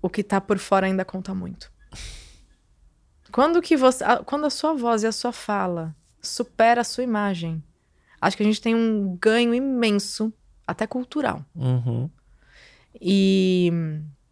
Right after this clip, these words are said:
Speaker 1: eu quero fazer parte desse movimento, porque eu vim muito da beleza, ensinando a se arrumar por
Speaker 2: Sim,
Speaker 1: fora.
Speaker 2: foi o seu primeiro tipo de vídeo no YouTube, né?
Speaker 1: E eu gosto.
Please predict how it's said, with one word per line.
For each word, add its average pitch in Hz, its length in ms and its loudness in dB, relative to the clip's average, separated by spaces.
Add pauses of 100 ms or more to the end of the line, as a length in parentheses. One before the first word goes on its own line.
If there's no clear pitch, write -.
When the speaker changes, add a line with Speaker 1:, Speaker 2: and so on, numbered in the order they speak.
(460)
Speaker 1:
eu 190 100 4
quero 196 300 4
fazer 175 260 0
parte 160 320 -4
desse 160 220 -6
movimento, 160 540 -6
porque 165 500 -2
eu 185 240 0
vim 196 560 -2
muito 196 460 2
da 151 120 -6
beleza, 156 560 -8 (480)
ensinando 165 440 -4
a 165 40 -2
se 165 120 -6
arrumar 151 260 -6
por - 140 -10
Speaker 2:
Sim, 131 120 0
Speaker 1:
fora. 139 340 0
Speaker 2:
foi 117 100 2
o 107 40 0
seu - 140 -4
primeiro 156 640 4
tipo 160 280 -8
de 143 100 0
vídeo 123 260 -2
no 190 80 0
YouTube, 123 460 -2
né? 117 60 -4
Speaker 1:
E 208 80 8
eu 285 100 6
gosto. 247 580 -4